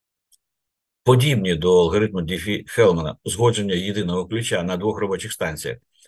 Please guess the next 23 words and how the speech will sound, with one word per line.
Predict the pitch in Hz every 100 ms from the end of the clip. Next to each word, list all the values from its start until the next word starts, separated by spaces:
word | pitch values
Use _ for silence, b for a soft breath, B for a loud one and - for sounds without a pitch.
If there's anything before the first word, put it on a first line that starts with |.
| b b _ _ _
Станція | - 156 180 160 -
А, | 92 107 110
уявимо | 98 104 104 110 104
собі, | 101 101 -
що | - 90
це | - 113
відправник, | 90 101 95 95 85 69 64 -
яка | 82 85 107
буде | 90 92 87
відправляти | 82 90 90 113 113
повідомлення | 110 82 85 92 90 87 69
М. | 69 64 _ _ _ _ _ _
До | 82 98 117
станції | - 92 101 131 135
Б, | 98 69 - _ _ - _ _ -
її | 87 92 90
роль – | 101 120 117
отримувач. | 90 110 98 73 60 - - _ _ _ _ _ _ B B B B B B -
У | 107
відкритому | 123 175 170 147
каналі, | 120 104 98 123 127 _ _ _ _ _ _ _ _ _ _ _ _ _
м, | 95 92 - -
публікуються | 127 131 120 113 120 123 127 127